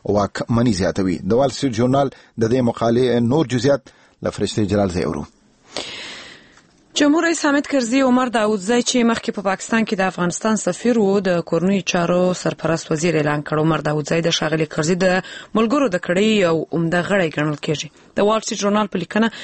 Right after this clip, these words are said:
Speaker 2: د افغانستان د یوې ډېرې مهمې سیاسي او امنیتي چوکۍ لپاره د هغه ټاکل کېدو پر روانو ټاکنو کې د مداخلو او لاسوهنو د امکان په اړه د یو شمېر سیاسي رهبرانو ویره زیاته کړې ده. عمر داوودزی یو وخت د جمهور رئیس کرزي د دفتر رئیس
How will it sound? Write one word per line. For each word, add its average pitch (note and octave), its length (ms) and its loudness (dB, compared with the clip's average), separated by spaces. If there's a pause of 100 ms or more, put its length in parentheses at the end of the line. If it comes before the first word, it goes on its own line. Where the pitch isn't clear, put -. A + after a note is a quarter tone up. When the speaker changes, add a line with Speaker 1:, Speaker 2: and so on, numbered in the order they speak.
(200)
Speaker 2:
د - 120 -2
افغانستان A#3+ 440 0
د G3+ 120 2
یوې G3 180 4
ډېرې G#3+ 200 2
مهمې G3 300 0
سیاسي F#3 280 0
او F#3 100 4
امنیتي E3+ 280 -2
چوکۍ F#3+ 300 0
لپاره F3+ 280 0
د D#3+ 100 0
هغه E3 140 0 (100)
ټاکل - 280 -6
کېدو E3 300 0
پر - 40 -2 (140)
روانو D#3+ 300 0
ټاکنو G#3+ 340 2
کې E3+ 100 -4
د D#3 100 0
مداخلو D#3 420 0 (500)
او G#3+ 60 4 (120)
لاسوهنو F3+ 500 0
د E3+ 100 2
امکان A3 360 0
په - 80 -2
اړه A3 100 0 (300)
د D4 80 2
یو D#4 120 2
شمېر B3 200 2
سیاسي F#3+ 300 0
رهبرانو E3 480 0
ویره D#3 280 2
زیاته D#3 240 -2
کړې D#3+ 180 0
ده. D3+ 60 2 (420)
عمر D#3+ 240 2
داوودزی D#3+ 400 -2
یو E3 140 2
وخت G3 220 -2
د F#3 160 0
جمهور D#3+ 280 -2
رئیس E3+ 180 -2
کرزي F3 320 0
د D#3 100 2
دفتر G3+ 360 -2
رئیس D3+ 180 -2